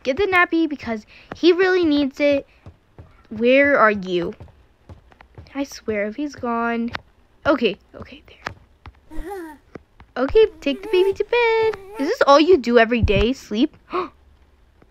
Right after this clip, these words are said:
What just happened? I had you in my arms just a second ago. And then your eyes turned all red and everything.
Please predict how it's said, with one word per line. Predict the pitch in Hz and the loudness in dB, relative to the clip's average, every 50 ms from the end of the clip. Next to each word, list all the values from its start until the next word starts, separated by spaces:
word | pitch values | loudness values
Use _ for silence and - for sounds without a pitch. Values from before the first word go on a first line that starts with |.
| _ _ | _ _
What | 240 202 202 202 208 214 220 233 254 277 277 302 349 - - | -8 -6 -4 -4 -2 -2 2 6 8 8 8 8 6 2 0
just | - 427 466 440 - | 2 4 4 4 4
happened? | - 381 - 427 440 381 359 294 | 4 4 4 4 2 -2 -4 0
I | 262 302 359 453 440 | 2 2 2 2 0
had | 339 359 320 359 381 392 | 0 2 2 2 2 0
you | 392 403 480 | -4 -6 -6
in | - 349 339 330 | -8 -8 0 2
my | 349 330 330 311 - 294 | 2 2 2 0 2 4
arms | 330 339 349 339 302 285 | 4 4 4 2 -4 -8
just | - 392 - - | -10 -10 -10 -10
a | 330 - - | -16 -8 -4
second | - 453 359 359 320 | -2 -2 -2 -4 -6
ago. | 294 277 269 214 - - _ - | -4 -4 -6 -6 -6 -12 _ -20
And | - | -14
then | 247 277 277 | -12 -12 -12
your | 262 - - - | -12 -14 -6 -4
eyes | 269 320 - - - | -2 -2 -2 -4 -6
turned | - 403 359 339 | -12 -12 -10 -10
all | 294 269 | -10 -10
red | 233 214 214 302 311 320 359 | -12 -10 -6 -4 -4 -4 -4
and | 359 330 | -4 -8
everything. | 311 285 247 247 240 - - 220 208 | -8 -8 -10 -12 -16 -16 -16 -18 -18